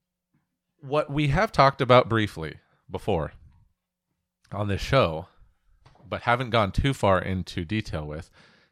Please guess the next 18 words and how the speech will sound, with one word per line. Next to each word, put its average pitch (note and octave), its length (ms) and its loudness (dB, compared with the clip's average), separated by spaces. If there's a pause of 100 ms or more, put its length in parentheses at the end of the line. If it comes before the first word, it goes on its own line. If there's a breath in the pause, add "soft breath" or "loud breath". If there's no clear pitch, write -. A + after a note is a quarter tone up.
(100)
is F#2 440 -8 (600)
being F2 400 -8
wrong, D#2 340 -8 (680)
failing, A#2+ 640 -2 (520)
doing G2+ 240 -2
the F#2 100 -2
wrong F#2+ 260 0
thing F#2 340 -2
for E2+ 140 -8
yourself G#2 440 0 (100)
or D#2+ 120 -6
for F2+ 140 -6
other G#2+ 160 0
people, F#2 520 -4 (880 soft breath)
making A#2 280 0
mistakes, F2 680 -6 (160)
misstepping. - 640 -6 (1300)
Here's B2+ 640 0